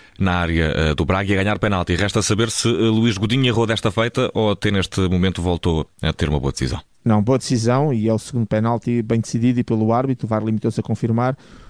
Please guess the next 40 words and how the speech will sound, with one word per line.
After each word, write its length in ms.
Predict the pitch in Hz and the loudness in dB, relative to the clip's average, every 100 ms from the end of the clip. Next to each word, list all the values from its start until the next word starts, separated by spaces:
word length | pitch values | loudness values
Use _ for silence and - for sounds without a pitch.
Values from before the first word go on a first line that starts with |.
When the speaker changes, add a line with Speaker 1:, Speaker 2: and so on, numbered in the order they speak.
| - | -6
Speaker 2:
O 160 | 113 117 | 0 2
Edwards, 480 | 123 113 110 - - | 2 2 -2 -4 -8
o 80 | 127 | -4
jogador 260 | 127 143 139 | 0 2 2
do 80 | 135 | 2
Braga, 320 | 139 127 117 | 2 0 -2
toca 360 | - 139 - | -2 -2 0
efetivamente 720 | 123 - 123 123 117 120 113 - | -4 -4 -4 -2 0 2 0 0
na 100 | 120 | 0
bola 260 | 120 113 | 2 0
com 380 | 107 120 117 110 | 0 0 2 2
a 400 | - 104 104 101 | 0 0 0 0
perna 320 | 98 107 113 | -2 -2 -2
direita, 320 | 110 120 123 | 0 0 0
mas 140 | 123 120 | 0 0
é 80 | 131 | 0
com 120 | 139 | 0
o 60 | |
seu 240 | 127 - 147 | 0 2 2
joelho 240 | 127 123 | 2 0
esquerdo, 400 | 117 - 113 - | -2 -2 -2 -2
que 80 | - | -4
entretanto 320 | 107 - 107 | -6 -4 -4
já 80 | 110 | -2
está 140 | 107 | -2
abaixo, 300 | 110 113 120 - - - | 0 0 -2 -6 -20 -18
que 100 | - | -8
acaba 240 | 120 127 | 0 0
por 120 | 123 127 | 2 0
acertar 360 | - 127 131 | -2 -2 2
no 140 | 131 131 | 2 4
mesmo 280 | 135 123 | 2 0
calcanhar, 560 | 135 131 - 120 120 123 - - _ - | -2 -4 -2 -2 0 -2 -6 -20 _ -4
ahm, 640 | 113 113 110 110 104 101 | 0 2 2 2 0 0
da, 220 | 90 113 113 _ | -2 -2 -2 _
de, 140 | - 113 113 110 110 107 107 101 | -2 0 2 4 2 2 0 -2
e, 360 | - 110 95 110 | -2 -4 -2 -2
e 20 | |
na 160 | 110 110 | 0 2
pes-, 260 | 113 110 | 2 0